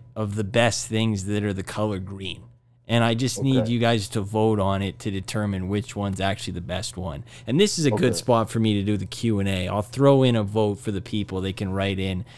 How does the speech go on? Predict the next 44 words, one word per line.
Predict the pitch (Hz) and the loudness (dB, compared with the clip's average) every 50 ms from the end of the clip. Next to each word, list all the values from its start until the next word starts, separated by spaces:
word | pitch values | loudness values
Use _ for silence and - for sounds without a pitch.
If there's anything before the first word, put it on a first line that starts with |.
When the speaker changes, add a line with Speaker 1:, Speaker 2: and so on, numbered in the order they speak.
| - - - | -20 -18 -8
Speaker 1:
what | - 107 107 101 - - | -2 0 0 0 0 0
they | 110 101 98 | 0 0 0
think | - - 107 104 98 107 | 0 -2 -4 -2 -2 -2
is | 98 95 | -4 -4
the | 98 95 | -4 -6
best | 92 101 101 101 101 - - - | 0 0 2 2 2 0 -4 -6
one. | 95 95 101 104 110 123 - - - - _ _ _ - | -4 -2 -2 -2 -2 -2 -4 -8 -16 -20 _ _ _ 2
But | 127 117 113 107 101 - - - - - | 4 6 6 6 4 0 -6 -12 -4 0
I'll | 123 127 | 2 2
throw | 123 - - 151 156 160 | 2 2 2 4 6 8
you | 156 151 143 | 8 8 6
into | 139 131 123 110 - 117 | 6 4 2 2 0 -2
this | 110 117 101 | 0 0 -2
bracket. | 95 - - 110 104 101 104 101 - - 101 98 - - | -2 -2 2 2 4 4 2 0 0 -4 -4 -6 -6 -4
Just | - 123 120 101 - - - | -4 -2 -2 -4 -4 -2 0
best | 139 139 160 160 - - - | 2 4 4 2 0 -4 -2
thing | - 139 135 135 131 | 0 2 4 4 4
that's | 123 113 117 - | 2 2 0 -2
the | - 117 | -6 -6
color | - - 113 113 113 110 110 104 | -4 -2 -2 0 0 2 0 -2
green, | 101 - 110 107 107 107 107 107 104 101 101 - - - - - - | -4 -4 -4 -2 0 0 0 0 0 -2 -4 -6 -10 -18 -20 -20 -16
one | - 101 113 120 131 151 160 147 | -8 0 4 6 6 6 6 6
versus | 123 131 135 123 - - | 4 2 2 2 0 -2
sixteen, | - - 127 113 - - - - - 113 113 113 113 110 107 107 107 - - - _ _ - | -2 -2 -2 -2 -2 -6 -10 -6 -4 -2 0 0 0 0 0 -2 -4 -6 -10 -20 _ _ -6
money | - 117 123 123 127 127 123 123 | 2 6 8 8 8 8 8 6
versus | 110 - 117 117 113 107 - | 4 4 2 2 2 2 0
broccoli. | - - - 113 101 95 90 87 - - - - - - - - | -4 -2 2 4 4 4 2 0 -6 -12 -14 -14 -16 -20 -20 -16
Sixteen | - - - - 135 123 - - - 135 131 123 123 127 | -14 -10 -4 -2 -2 -2 -2 -4 -4 -2 0 2 2 2
is | 120 104 | 2 0
broccoli, | - - 113 107 110 110 104 - - 104 101 101 101 | 0 2 4 4 4 4 2 0 -2 -2 -2 -2 -2
one | 92 98 101 104 98 101 | -2 0 0 2 2 0
is | 101 95 95 | 0 -2 -4
money. | 92 87 87 85 - 60 - - | -6 -6 -6 -8 -10 -14 -16 -10
You | - 104 110 107 | -4 -2 -2 0
just | 104 113 107 - - - | 0 -2 -4 -4 -4 -2
give | 110 104 | -2 0
me | 101 101 | 0 -2
the | 98 95 | -2 -4
re-, | 87 87 95 104 - | -4 -6 -8 -10 -10
feedback | - - 110 107 98 92 98 87 82 95 - - | -10 -6 -4 -4 -4 -4 -4 -6 -6 -8 -8 -8
on | 95 92 | -8 -8
which | 92 90 - - | -8 -8 -10 -8
one | 98 92 92 85 - - | -8 -8 -6 -8 -8 -8
advances. | 98 92 87 82 73 62 - - - - - - - | -8 -8 -8 -10 -10 -12 -12 -12 -14 -12 -12 -12 -14